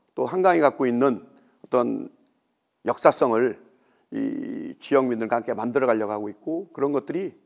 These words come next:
좀 이번 계기를 통해서 한강이 더 튼실한 문화 관광 벨트로서 자리 잡았으면 좋겠습니다.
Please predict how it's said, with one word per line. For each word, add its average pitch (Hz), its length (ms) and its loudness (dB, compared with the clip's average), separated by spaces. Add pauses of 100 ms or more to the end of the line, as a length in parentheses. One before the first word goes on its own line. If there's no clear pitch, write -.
(300)
좀 123 320 -6
이번 139 220 4
계기를 151 360 2
통해서 120 460 0 (460)
한강이 160 480 6
더 117 240 2
튼실한 147 680 2 (400)
문화 127 320 8
관광 127 520 2 (460)
벨트로서 120 540 0
자리 - 180 -6
잡았으면 110 320 -4
좋겠습니다. - 500 -16